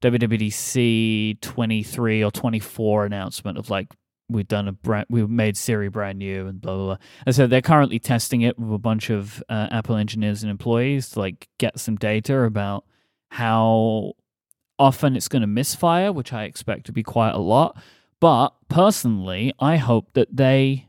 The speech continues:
do this, that they find a way to do this, because I would li-,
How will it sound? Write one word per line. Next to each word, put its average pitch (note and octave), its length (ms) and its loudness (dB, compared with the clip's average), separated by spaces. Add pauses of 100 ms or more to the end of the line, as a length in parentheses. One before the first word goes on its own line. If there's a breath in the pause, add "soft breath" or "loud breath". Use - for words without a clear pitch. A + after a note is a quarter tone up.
(800)
do D#3+ 180 6
this, G2 300 -4
that G2 100 -2
they G#2 120 0
find A#2+ 260 2
a A#2+ 40 6
way A#2 140 6
to A2+ 100 0
do C3 220 2
this, - 480 -8 (180)
because A#2+ 640 0 (760)
I B2 120 6
would D3 160 4
li-, C#3 140 8